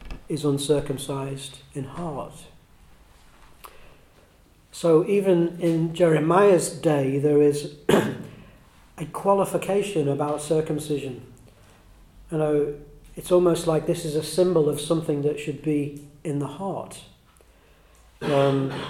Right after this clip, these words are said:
and what, um, Jeremiah is saying, uh, linking to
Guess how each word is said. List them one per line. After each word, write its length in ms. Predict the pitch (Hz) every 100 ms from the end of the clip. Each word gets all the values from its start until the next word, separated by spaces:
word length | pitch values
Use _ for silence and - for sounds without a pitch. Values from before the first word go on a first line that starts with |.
| - - - _ _ _ _ - - - -
and 440 | 151 147 143 143 - - - - _ - - _ - -
what, 440 | - 180 151 - - - - - -
um, 640 | 156 143 139 135 135 131 - - - - - - - - -
Jeremiah 640 | - 156 143 147 185 190
is 240 | 143 139 139
saying, 640 | - 151 139 143 139 - - - - -
uh, 60 | 180 165 170
linking 380 | 165 160 160 147
to 460 | 143 147 143 -